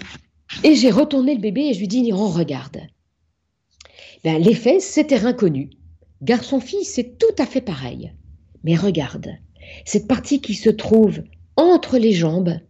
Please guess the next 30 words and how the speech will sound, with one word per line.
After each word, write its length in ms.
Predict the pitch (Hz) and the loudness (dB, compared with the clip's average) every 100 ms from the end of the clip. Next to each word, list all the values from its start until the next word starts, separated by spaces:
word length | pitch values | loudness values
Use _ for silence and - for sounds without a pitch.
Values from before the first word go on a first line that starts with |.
| _ _ _ - | _ _ _ -8
du 120 | 151 | 0
garçon, 480 | 165 156 - 139 185 _ _ _ | 2 0 -2 -8 -8 _ _ _
entre 480 | 339 381 370 - 262 | 0 4 4 2 2
les 160 | 220 | 4
jambes 320 | 180 196 202 170 | 4 2 0 2
de 60 | |
la 120 | 160 | 0
petite 340 | 165 143 143 - | -2 -6 -8 -10
fille, 340 | - 131 131 - _ _ _ _ - | -8 -8 -8 -12 _ _ _ _ 0
ne 240 | 175 165 | 4 4
sont 240 | 127 - 110 | 2 -2 -4
pas 240 | 247 - | -4 0
identiques. 720 | 175 147 131 135 143 - - _ _ _ | 2 2 0 -4 -8 -10 -14 _ _ _
Et 140 | 185 190 | 2 2
tu 180 | - 147 | 0 -4
vois, 260 | 139 190 220 _ _ - - | -4 -6 -8 _ _ -20 -20
c'est 220 | - 180 | -4 0
ça 320 | 165 - 285 | 0 2 0
qui 160 | 302 240 | 2 2
nous 160 | 180 156 | 4 2
dit 240 | 123 131 - _ | -4 -10 -14 _
que 80 | - | -12
toi, 380 | 139 - 214 320 | -10 -2 4 4
tu 160 | 320 254 | 4 2
es 120 | 185 | 4
un 80 | 165 | 0
petit 160 | - | -4
garçon 460 | 131 117 - 123 - _ _ - _ | -8 -10 -12 -16 -16 _ _ -20 _
et 160 | 180 | 0
que 100 | 170 | 0